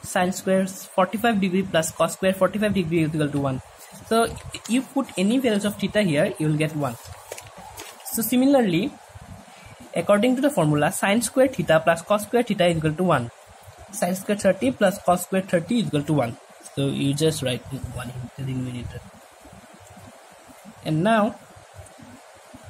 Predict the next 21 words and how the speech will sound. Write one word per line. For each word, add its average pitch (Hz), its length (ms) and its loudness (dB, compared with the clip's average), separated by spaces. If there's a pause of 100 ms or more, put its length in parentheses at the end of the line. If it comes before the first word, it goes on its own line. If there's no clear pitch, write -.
(800)
you 156 140 0
just 185 240 0
need 190 180 -2
to 208 60 0
put 202 280 -4
in 208 140 2
the 208 100 2
values 175 360 2
of 196 160 4 (200)
these 180 200 -2
trigonometric 185 680 0
ratios. 185 540 -4 (960)
What 214 160 4
is 262 100 0
the 254 140 4
value 226 180 4
of 226 140 -2
cos 202 260 2
sixty? 135 380 -6 (1400)
It's - 260 -4
half, - 540 -2